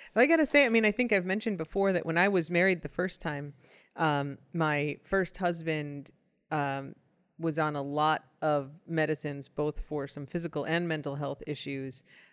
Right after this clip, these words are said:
um, which were quite acute at the time. And so they were, Ingo, that's making terrible podcast sounds, and you don't need to read the back of the card.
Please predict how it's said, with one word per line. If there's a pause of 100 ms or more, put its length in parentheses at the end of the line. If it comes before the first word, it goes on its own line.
(120)
um, (500)
which
were
quite
acute
at
the
time. (320)
And
so
they
were, (540)
Ingo, (460)
that's
making
terrible
podcast
sounds,
and
you
don't
need
to
read
the
back
of
the
card.